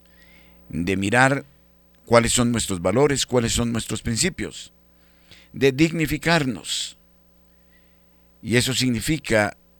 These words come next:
saber que somos hijos de Dios y que nadie, como dirá Pablo sexto en Populorum Progressio, está exento de participar del banquete de la vida, nadie. Pero es, al mismo tiempo,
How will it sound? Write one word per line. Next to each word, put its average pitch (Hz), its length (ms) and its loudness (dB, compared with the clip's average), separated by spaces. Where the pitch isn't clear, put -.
saber 139 500 2
que 127 140 -4
somos 143 480 -2
hijos 127 320 -2
de 90 140 -4
Dios 92 500 -4
y - 120 -8
que 110 180 2
nadie, 147 600 4
como 135 240 0
dirá 123 240 4
Pablo 123 300 2
sexto 131 500 0
en 123 100 -2
Populorum 123 480 0
Progressio, 143 440 2
está 131 360 0
exento 143 600 4
de 107 100 4
participar 107 540 -2
del 117 140 2
banquete 113 440 -2
de 90 100 -2
la 82 60 -2
vida, 82 280 -2
nadie. 92 460 2
Pero 95 340 -2
es, - 460 -4
al 95 120 -2
mismo 104 280 -4
tiempo, 98 440 -6